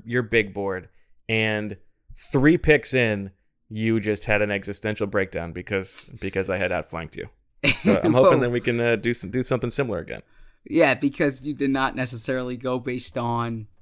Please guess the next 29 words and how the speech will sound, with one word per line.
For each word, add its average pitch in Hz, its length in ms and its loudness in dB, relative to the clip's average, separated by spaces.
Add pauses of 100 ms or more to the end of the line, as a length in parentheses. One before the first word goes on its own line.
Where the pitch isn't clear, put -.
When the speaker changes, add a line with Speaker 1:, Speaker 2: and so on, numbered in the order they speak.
(160)
Speaker 2:
on, 110 560 -12
I, 135 140 4
I, 127 340 -2
I 143 120 0
guess 143 440 2
I, 143 420 4
I 156 200 2
did 156 160 -2
not 139 300 -2 (180)
anticipate, 127 840 -6 (540)
uh, 113 300 -4 (200)
you 135 200 -2
proceeding 127 480 -4
the 117 80 -4
way 113 100 -6
you 113 140 -10
did. 110 240 -14 (180)
Uh, 104 300 -8
it's, 120 260 -4
it's 135 240 -2
kinda 151 220 4
like 143 160 0
when 135 100 0
you 131 60 -2
watch 131 240 0
the 131 80 -10
baseball 135 400 -4
draft 143 400 -4
and, 117 220 -6